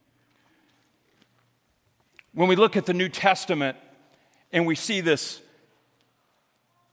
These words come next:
great commission that Jesus has given to us, and then we look at the life of somebody like Timothy. Okay? I love looking at the example of Timothy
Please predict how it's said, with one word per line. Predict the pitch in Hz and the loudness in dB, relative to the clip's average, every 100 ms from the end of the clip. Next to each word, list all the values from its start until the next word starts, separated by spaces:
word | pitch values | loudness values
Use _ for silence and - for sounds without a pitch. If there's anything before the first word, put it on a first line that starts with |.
| _ 113 | _ 4
great | 196 190 | 4 4
commission | - 160 175 165 185 156 139 | -2 0 0 0 -2 -2 -2
that | 135 | -4
Jesus | 113 143 120 127 - | -4 -6 -6 -12 -14
has | 92 | -14
given | 135 113 95 | -12 -12 -14
to | - 87 | -18 -20
us, | 60 - - - _ _ _ _ _ _ _ _ _ _ _ _ _ _ _ _ _ _ | -20 -20 -20 -20 _ _ _ _ _ _ _ _ _ _ _ _ _ _ _ _ _ _
and | 175 226 | 0 2
then | 240 | 4
we | |
look | 185 190 196 | 4 2 2
at | - | 2
the | 151 | 6
life | 143 170 170 151 | 6 6 2 -4
of | 117 | -6
somebody | - 156 143 139 131 | -6 -2 -2 -2 -4
like | 127 127 - | -4 -6 -12
Timothy. | - 135 101 - 87 - _ _ _ _ _ _ _ _ _ _ _ _ _ _ _ _ _ _ _ - 110 | -14 -12 -12 -16 -20 -20 _ _ _ _ _ _ _ _ _ _ _ _ _ _ _ _ _ _ _ -20 -20
Okay? | - 147 156 _ _ _ _ _ _ _ _ - | -16 -16 -16 _ _ _ _ _ _ _ _ 2
I | 165 | 4
love | 214 233 | 6 2
looking | 208 180 185 | 2 0 -2
at | 156 | -4
the | 165 | -4
example | 139 107 156 156 147 139 | -6 -6 -8 -8 -10 -12
of | 120 - | -12 -14
Timothy | - 139 104 - 82 | -12 -10 -10 -16 -20